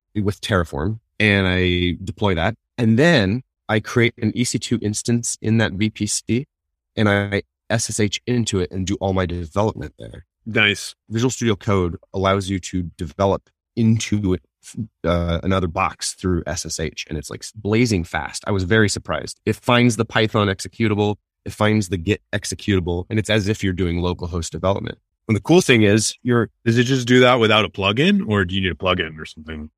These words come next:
Speaker 1: But you know how V S Code is like, "I think you need this plugin," and just automatically installs it. So yeah, the plugin is, like, remote S S H. Part of the incentive for doing that was, like, both my computers are on their last leg, and
Speaker 2: Oh.
Speaker 1: I've already been kinda, like, switching back and forth between them, and then my development environment is all whacked out.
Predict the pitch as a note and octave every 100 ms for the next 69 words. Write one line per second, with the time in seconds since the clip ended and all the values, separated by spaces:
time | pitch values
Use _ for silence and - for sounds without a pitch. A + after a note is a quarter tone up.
0 | - G2+ C3+ A2 G2 F2 F#2+ - F#2+ F2
1 | E2 G2 G2+ G2+ F#2+ F2 E2 - - F2+
2 | D#2 D#2 E2 - E2 E2+ E2 D#2+ D#2+ -
3 | E2+ E2 - - - - B2+ G#2+ G2 C3
4 | B2+ G#2 F2+ F2+ - F#2 F#2 F#2 E2 -
5 | - G2 - _ _ - A#3+ G3+ A#2+ -
6 | G#2 G2+ A#2 - F#2 F2+ F#2+ G#2 F#2 F#2+
7 | F#2 - A#2 B2 B2+ - E2+ E2 D2+ F#2
8 | E2+ E2 D#2+ D#2 C#2+ - B1+ C#2+ A2 -
9 | - E2+ D#2 A2 - - D2+ D2 D#2 A2
10 | G2+ G#2 F2 F#2 G#2+ F#2+ F2+ F2+ D#2+ D#2
11 | - F2 F2 D2+ C#2+ E2 - D#2+ - -
12 | F#2+ F#2 G2 F2 E2 D#2 D#2 D#2+ D2+ D2+
13 | G#2+ G#2+ F#2+ G#2 G#2+ E2+ E2+ E2 D#2+ -
14 | E2 F2